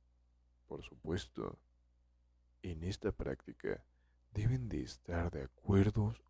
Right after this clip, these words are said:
los dos y deben de tener la mente abierta para poderlo disfrutar. Juguetes y espejos. La estimulación visual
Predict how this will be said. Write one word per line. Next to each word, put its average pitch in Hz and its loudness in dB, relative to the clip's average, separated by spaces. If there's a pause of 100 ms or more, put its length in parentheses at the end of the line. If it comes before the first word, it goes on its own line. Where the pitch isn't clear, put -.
(140)
los 62 -2
dos 101 8 (960)
y 90 -4
deben 120 0
de 82 -4 (120)
tener 71 -4
la 73 -2
mente 69 -8
abierta 69 2 (500)
para 62 -2
poderlo 67 2
disfrutar. 57 2 (4000)
Juguetes 90 4
y 85 4
espejos. - -6 (1900)
La 101 -2
estimulación 98 0
visual 53 0